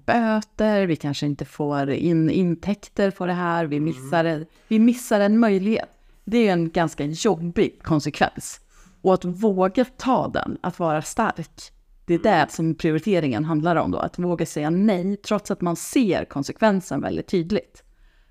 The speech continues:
Speaker 1: Ehm, och då till förmån för att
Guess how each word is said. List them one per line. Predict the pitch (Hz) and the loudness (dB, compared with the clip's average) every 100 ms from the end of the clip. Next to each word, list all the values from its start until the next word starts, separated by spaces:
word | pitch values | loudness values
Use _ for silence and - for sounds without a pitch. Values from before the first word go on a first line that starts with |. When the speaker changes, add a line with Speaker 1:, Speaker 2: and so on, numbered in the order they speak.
| _ | _
Speaker 1:
Ehm, | - 170 151 143 147 147 - _ _ _ _ _ _ _ | -2 0 0 0 0 -2 -4 _ _ _ _ _ _ _
och | - 180 - - - _ _ _ | 0 0 -2 -16 -16 _ _ _
då | 156 160 147 | 0 0 0
till | 151 | -2
förmån | - 156 165 220 190 | 0 2 4 2 2
för | 147 | 0
att | 131 - | 0 -2